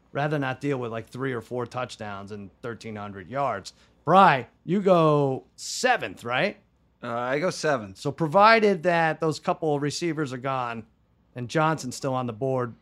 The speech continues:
Speaker 1: what do you do?
Speaker 2: And so that's, y-, you're taking Adams then?
Speaker 1: I don't think I'd go Devontae. You're saying Devontae
Speaker 2: Y-, y-,
Speaker 1: Adams?
Speaker 2: yeah, who, who
Speaker 1: I don't, I'd pass on him too. I don't know. I'm s-
Speaker 2: Yeah, it's funny. I think seven's, like, one of the worst spots because I'm not in love with Bell. I'm not in love with Johnson.
Speaker 1: Mm-hmm.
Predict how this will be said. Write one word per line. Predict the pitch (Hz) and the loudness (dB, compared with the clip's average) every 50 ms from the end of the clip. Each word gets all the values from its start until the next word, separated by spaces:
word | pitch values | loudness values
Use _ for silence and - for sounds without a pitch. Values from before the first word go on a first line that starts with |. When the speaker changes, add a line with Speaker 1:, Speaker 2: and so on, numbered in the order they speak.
| _ | _
Speaker 1:
what | - 135 147 | -6 -4 -2
do | 151 | -2
you | 151 143 | -2 -2
do? | 131 120 113 107 101 | -2 -4 -6 -6 -2
Speaker 2:
And | 147 143 143 - | -2 -2 -2 -4
so | - 170 156 | -4 -4 0
that's, | 143 143 143 139 - - | 0 0 0 0 -4 -8
y-, | 143 143 139 - | -6 -6 -4 0
you're | 156 151 147 | 0 0 2
taking | 131 165 151 139 123 131 | 2 2 0 0 0 -2
Adams | 127 117 101 95 95 101 - - | -4 -4 -6 -8 -10 -14 -16 -16
then? | 107 101 98 95 _ _ _ _ _ _ _ _ _ _ _ _ _ _ _ _ - | -16 -16 -18 -18 _ _ _ _ _ _ _ _ _ _ _ _ _ _ _ _ 2
Speaker 1:
I | 151 | 4
don't | 190 214 208 | 6 6 6
think | 202 208 | 6 6
I'd | 196 180 160 | 4 4 4
go | 151 170 160 | 4 2 2
Devontae. | 139 147 139 151 143 143 - 135 120 127 - 131 | 2 0 0 0 0 0 -2 -4 -6 -6 -4 -6
You're | 135 | -4
saying | 127 - 170 156 143 | -2 0 0 2 0
Devontae | 143 127 143 147 160 156 | 0 2 0 0 2 2
Speaker 2:
Y-, | 180 | 2
y-, | 175 | 2
Speaker 1:
Adams? | 175 180 185 190 151 | 2 2 2 4 4
Speaker 2:
yeah, | 147 131 123 | 4 4 4
who, | 135 147 147 147 | 2 0 -2 -2
who | 147 143 135 - | -4 -6 -8 -6
Speaker 1:
I | 131 | -4
don't, | 147 165 | -2 0
I'd | 170 156 147 160 147 - - | 0 2 2 0 0 -2 0
pass | - 160 151 147 143 - | 2 2 4 2 2 -2
on | 143 131 123 | -4 -4 -4
him | 123 127 120 110 | -6 -6 -6 -6
too. | - - 120 107 101 - | -6 -6 -6 -6 -6 -6
I | 127 | -4
don't | 151 160 165 | -4 -2 0
know. | 165 151 139 120 107 - - | 0 0 0 -2 -2 -6 -10
I'm | 123 135 123 110 | -14 -14 -16 -18
s- | - - - - - 135 131 | -20 -20 -18 -16 -12 -6 -2
Speaker 2:
Yeah, | 160 170 156 151 | 2 4 4 4
it's | 143 - | 4 2
funny. | - 175 170 156 143 | 2 4 4 4 4
I | 139 | 2
think | 135 - 226 214 | 0 -2 -4 -4
seven's, | - - - 196 190 180 175 160 143 | -4 0 2 2 4 4 2 0 0
like, | 147 143 139 131 117 | 0 0 0 0 0
one | 143 151 151 | 2 2 2
of | 143 | 2
the | 135 135 | 0 0
worst | 131 135 131 127 - | -2 -2 -2 -4 -4
spots | - - 147 131 110 104 - - | -4 -2 -2 -2 -2 -4 -8 -12
because | - 131 123 - 143 135 131 127 117 110 - - | -10 -10 -8 -6 -4 -4 -4 -4 -6 -8 -10 -6
I'm | 117 135 160 180 190 190 180 165 | -2 0 0 0 2 2 2 4
not | 165 160 160 160 - | 4 4 4 2 0
in | 147 147 151 | 0 0 2
love | 151 151 147 135 131 | 4 4 2 2 0
with | 147 135 117 | -4 -6 -2
Bell. | 117 143 143 147 147 143 139 135 | 0 2 2 4 4 4 2 2
I'm | 131 135 | 0 0
not | 139 143 139 139 | 0 0 0 0
in | 139 135 135 | 0 0 2
love | 135 143 156 156 147 | 2 2 2 2 0
with | 143 143 139 139 | -2 -6 -6 -4
Johnson. | - 143 131 127 127 123 - - 131 127 120 120 | -2 -2 -2 -2 -2 -4 -6 -10 -10 -8 -8 -8
Speaker 1:
Mm-hmm. | 120 117 110 110 107 | -8 -10 -10 -10 -12